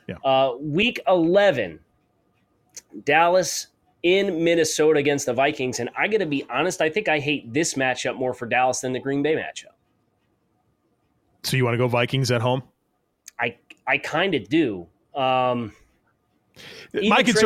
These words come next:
Speaker 2: trade,
Speaker 1: here,
Speaker 2: like,
Speaker 1: Kyle,
Speaker 2: trade
Speaker 1: is Vikings
Speaker 2: Go ahead.
Speaker 1: secondary, right? That's kinda like the concern. A lot of young players.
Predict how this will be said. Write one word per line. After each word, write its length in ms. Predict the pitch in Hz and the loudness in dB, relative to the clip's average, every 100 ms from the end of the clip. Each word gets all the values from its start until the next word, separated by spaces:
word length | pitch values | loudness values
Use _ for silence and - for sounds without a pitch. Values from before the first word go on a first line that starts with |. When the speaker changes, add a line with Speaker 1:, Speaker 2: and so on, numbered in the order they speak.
| 202 | 4
Speaker 2:
trade, 20 | |
Speaker 1:
here, 80 | 185 | 4
Speaker 2:
like, 100 | 185 | 4
Speaker 1:
Kyle, 180 | 165 151 | 4 4
Speaker 2:
trade 80 | 151 | 2
Speaker 1:
is 140 | - - 127 _ 131 135 _ _ _ _ _ - | -2 -8 -18 _ -16 -16 _ _ _ _ _ -14
Vikings 500 | 147 196 208 165 - | -2 0 2 0 2
Speaker 2:
Go 60 | 170 | 2
ahead. 120 | 165 | 2
Speaker 1:
secondary, 380 | 147 113 104 107 | 0 -2 -2 0
right? 240 | 131 139 | 0 0
That's 140 | 139 | -2
kinda 220 | - 160 135 | -2 0 2
like 280 | 139 135 - 156 | 0 -2 -12 -10
the 160 | 147 139 | -8 -4
concern. 560 | 135 - - 147 117 | -2 0 2 2 0
A 20 | 113 | 0
lot 160 | 156 | 2
of 40 | 143 | 2
young 460 | 131 143 135 135 | 2 4 4 0
players. 720 | - 123 123 113 107 104 - | -2 -2 0 0 -2 -2 -4